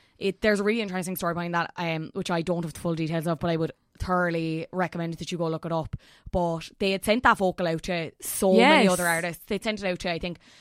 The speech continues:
Speaker 1: Selena Gomez, like, a
Speaker 2: Yeah.
Speaker 1: lo-, like, a load of pop artists, like, strictly pop artists, like Bebe Rexha, and none of them were right. They
Speaker 2: Yeah.
Speaker 1: went through so many artists,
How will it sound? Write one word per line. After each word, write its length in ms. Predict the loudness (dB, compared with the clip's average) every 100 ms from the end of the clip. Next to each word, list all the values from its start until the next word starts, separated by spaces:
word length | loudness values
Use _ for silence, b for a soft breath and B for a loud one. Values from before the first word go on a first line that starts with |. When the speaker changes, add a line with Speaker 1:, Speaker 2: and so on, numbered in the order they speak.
| b
Speaker 1:
Selena 380 | -8 -4 -2 0
Gomez, 400 | 2 2 2 4
like, 140 | 8 8
a 160 | 8
Speaker 2:
Yeah. 80 | 8
Speaker 1:
lo-, 40 | 6
like, 160 | 4 4
a 40 |
load 580 | 6 6 8 10 10 8
of 140 | 2 2
pop 300 | 6 6 4
artists, 400 | 0 -2 -8 -4
like, 140 | -4
strictly 260 | -2 -6 -2
pop 180 | -2 0
artists, 220 | -2 -4
like 140 | -6
Bebe 220 | -6 -2
Rexha, 600 | 0 -2 -2 -2 0 0 -4 B B B
and 160 | 2 6
none 240 | 8 6
of 140 | 4 2
them 140 | 2
were 100 | 2
right. 280 | 0 -2 -2
They 80 | 2
Speaker 2:
Yeah. 40 | 4
Speaker 1:
went 160 | 2 0
through 220 | -4 -2
so 300 | 0 4 4
many 140 | 4
artists, 340 | 2 0 -2